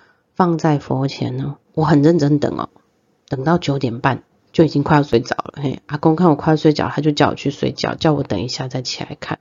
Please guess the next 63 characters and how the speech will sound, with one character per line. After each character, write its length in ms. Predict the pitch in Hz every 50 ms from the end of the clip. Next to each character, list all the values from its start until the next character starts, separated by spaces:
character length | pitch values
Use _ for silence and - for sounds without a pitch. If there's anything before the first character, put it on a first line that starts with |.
| _ _
大 100 | _ 214
概 220 | 220 - 233 220 208
十 160 | 196 - 156
点 240 | 156 156 135 135 131
半 180 | 143 143 139
左 160 | 131 - 135 127
右， 60 | 135
阿 160 | - - 131
公 160 | - 143 143
把 100 | 135 131
我 120 | 131 127 123
叫 200 | 127 - 135 131
起 220 | 127 - - 127
来 180 | 120 113 117 120
哦。 180 | 120 101 - _ _ _ _ _ _ _
阿 100 | - - _
嬷 280 | 160 160 156 151 139 127
当 140 | _ 165 175
然 140 | 185 160 151
是 100 | 160 196
没 140 | 185 156 151
有 100 | 165 175
起 220 | 175 - - 135
来 260 | 127 127 131 135 139
啊， 420 | 135 139 139 139 143 147 147 160 165
哦， 220 | 151 139 - - - - - - - - - _ _ _ _ -
就 180 | - - 160 147
我 100 | - -
跟 140 | - - -
阿 120 | - 131
公 160 | 127 - 139
很 160 | 131 131 131 131
认 140 | 139 139 135
真 120 | 131 127
的 100 | 127 127
看， 280 | 127 - - - - - _ _ - - _ _ _
差 160 | - - 180
不 240 | 180 - 240 247 254
多 260 | 254 - 220 220 226
十 400 | 220 - - - - 156 160 - -
一 160 | - 208 220
点 400 | 220 - - - 143 139 123 127
左 300 | 123 - - 117 120 123
右 340 | 131 160 170 156 139 143 - _ _ _ _ _ _ _ _ _ _ _ _ _ _ _ _ _ _ _ _ _ _ _
开 220 | - - 160 170
始， 300 | 160 - - - - - _ _ _ _ _ _ _ _ _ _ _
花 120 | _ - 165
瓣 140 | 175 196 180
开 160 | - 175 175
始 140 | - - 131
有 60 | 139
点 160 | 147 151 151
打 180 | 147 151 135 131
开 300 | 127 - - 147 143 143
咯， 220 | 143 139 139 143 - - - _
一 120 | _ 254 247
直 100 | 220 208
到 100 | 220 202
它 140 | 196 202 202
盛 320 | - - - 226 175 156
开， 260 | - - 151 139 139 147
很 200 | - - 147 147
快， 320 | - 220 220 180 - -